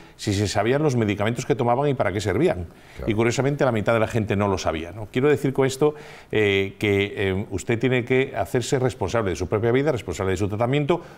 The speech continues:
Speaker 1: colaborar con su médico, que es un asesor, que es el que le puede dirigir, el que le puede orientar, pero que usted tiene que saber, pues, si es alérgico, a lo que no se tiene que exponer, si empieza a tener síntomas, qué es lo que se puede tomar y si es necesario acudir a, a su consulta. En mi caso,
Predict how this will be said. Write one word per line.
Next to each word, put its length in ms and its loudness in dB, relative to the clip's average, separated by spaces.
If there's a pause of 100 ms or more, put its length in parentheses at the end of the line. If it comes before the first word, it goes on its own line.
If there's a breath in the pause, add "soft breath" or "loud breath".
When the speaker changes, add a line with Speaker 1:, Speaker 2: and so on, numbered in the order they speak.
Speaker 1:
colaborar 400 0
con 140 -2
su 160 0
médico, 420 2
que 140 -2
es 120 -4
un 120 -2
asesor, 560 0
que 80 -2
es 80 -6
el 120 -4
que 80 -2
le 100 0
puede 220 2
dirigir, 360 2
el 80 -2
que 80 -2
le 80 0
puede 180 0
orientar, 440 2 (340 loud breath)
pero 200 2
que 80 0
usted 280 0
tiene 180 0
que 80 -4
saber, 360 0 (220 loud breath)
pues, 220 -8
si 140 -6
es 100 -2
alérgico, 480 -2
a 60 -2
lo 100 0
que 80 -2
no 80 -2
se 120 -2
tiene 160 -2
que 60 -4
exponer, 380 0
si 100 -6
empieza 200 -2
a 40 -4
tener 180 0
síntomas, 380 -2
qué 100 -4
es 60 -4
lo 100 -2
que 100 -6
se 100 -2
puede 220 0
tomar 300 0 (260 loud breath)
y 80 -4
si 120 -2
es 60 0
necesario 460 0
acudir 280 0
a, 100 2
a 180 -2
su 160 -4
consulta. 420 -2 (240 loud breath)
En 120 0
mi 100 0
caso, 420 0